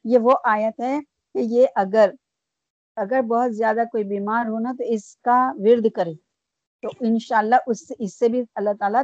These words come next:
تندرستیاں عطا فرما دیتا ہے۔ یہ وہ آیت ہے کہ یہ نا مہلک بیماریوں کے لیے بھی ہے، تو اس کو خوب پڑھنا چاہیے۔ اور اس،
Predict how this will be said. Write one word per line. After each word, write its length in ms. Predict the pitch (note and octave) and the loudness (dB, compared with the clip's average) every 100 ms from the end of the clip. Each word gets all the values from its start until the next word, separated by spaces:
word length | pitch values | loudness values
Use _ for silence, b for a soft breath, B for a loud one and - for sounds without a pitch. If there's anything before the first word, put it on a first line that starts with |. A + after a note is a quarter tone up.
| C4+ | -2
تندرستیاں 600 | G3 G3 G3+ - B3+ C4+ | -4 -2 -4 -2 -2 0
عطا 240 | G#3+ G#3 G3 - | 0 2 2 0
فرما 260 | E3+ E3 | -6 -4
دیتا 340 | E3 D#3+ F3+ E3 | -6 -8 -8 -10
ہے۔ 40 | - _ _ - | -12 _ _ -10
یہ 140 | F#3+ G#3 | -2 -2
وہ 160 | F3+ B3 - | 2 0 2
آیت 420 | G3 G3+ B3 - | -2 -2 -4 -4
ہے 220 | B3+ D4+ D#4+ _ _ _ - | 2 2 0 _ _ _ 2
کہ 60 | C#4 | 2
یہ 260 | A#3+ C4 C4+ | 4 2 2
نا 160 | C4 C#4+ E4 E4 A3 - B3+ _ G#3+ B3+ A3 A3+ A3 A#3 | 2 -2 -4 -6 -16 -20 -20 _ -20 -14 -14 -14 -14 -16
مہلک 600 | A3 G3+ G#3 A#3+ E4+ C#4+ | -10 -4 0 0 0 0
بیماریوں 440 | C#4 B3 A#3 A3+ A#3 | 0 2 0 0 -6
کے 80 | A#3 | -4
لیے 340 | A3 A3 G#3+ C4 | 0 2 2 -2
بھی 120 | - | -4
ہے، 480 | - - _ - A3 _ _ _ _ _ _ _ A3 | -4 -10 _ -6 -6 _ _ _ _ _ _ _ -10
تو 60 | A3 | -6
اس 260 | C4 G#3 - | -4 -4 0
کو 340 | C4+ C#4+ D4 - _ _ | 4 4 2 -6 _ _
خوب 240 | - C4 C4 | 0 0 0
پڑھنا 360 | A3 G3+ G3 G3 | -4 -4 -4 -6
چاہیے۔ 460 | G3+ F3+ F3 G3 F#3+ _ _ - | -4 -6 -4 -6 -8 _ _ 2
اور 180 | A#3+ C4+ - | 2 2 2
اس، 360 | C#4+ C#4+ - | 0 0 -2